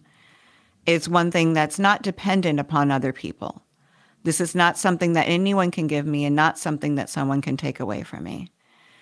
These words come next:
as is being a reader and a writer.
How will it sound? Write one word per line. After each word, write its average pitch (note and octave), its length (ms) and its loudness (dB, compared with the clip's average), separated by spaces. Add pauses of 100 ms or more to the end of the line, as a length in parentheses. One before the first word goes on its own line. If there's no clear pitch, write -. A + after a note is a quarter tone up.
(760)
as F3 380 2
is D#3+ 260 0
being D3 320 0
a C#3+ 80 0
reader C#3 320 0
and C3 140 0
a C3 60 -2
writer. B2+ 560 -2